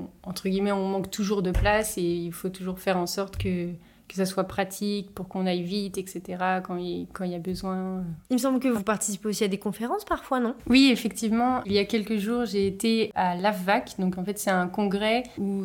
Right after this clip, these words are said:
Speaker 1: les A S V se rassemblent et assistent à des conférences, euh, faites par des vétérinaires. Et on a appris, euh, plein de choses, en fait. Donc, on s'est fait un petit récapitulatif de tout ce qu'on y a appris là-bas. Et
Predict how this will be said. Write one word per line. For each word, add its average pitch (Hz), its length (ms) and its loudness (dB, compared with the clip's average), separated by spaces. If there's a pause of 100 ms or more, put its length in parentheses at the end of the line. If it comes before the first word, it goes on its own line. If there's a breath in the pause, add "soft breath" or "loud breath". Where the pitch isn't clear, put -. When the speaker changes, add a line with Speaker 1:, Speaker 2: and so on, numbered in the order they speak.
Speaker 1:
les 190 220 0
A 202 100 6
S 196 140 2
V 214 240 2
se 208 200 -2
rassemblent 185 640 2
et 185 40 4
assistent 185 380 -2
à 190 40 2
des 180 140 0
conférences, 190 720 0
euh, 175 580 -4
faites 196 340 0
par 185 200 2
des 180 260 0
vétérinaires. 185 720 0 (140)
Et 208 100 -2
on 196 80 0
a 180 60 4
appris, 185 500 2
euh, 175 140 0
plein 214 240 0
de 208 80 2
choses, 202 240 0
en 180 60 2
fait. 185 200 -2
Donc, 185 220 -2
on 185 140 0
s'est 190 180 2
fait 202 100 -2
un 196 120 4
petit 208 520 0
récapitulatif 196 840 0
de 185 100 4
tout 190 180 -2
ce 190 80 -2
qu'on 202 160 -2
y 190 80 2
a 185 60 6
appris 185 240 -2
là-bas. 185 440 4
Et 175 80 0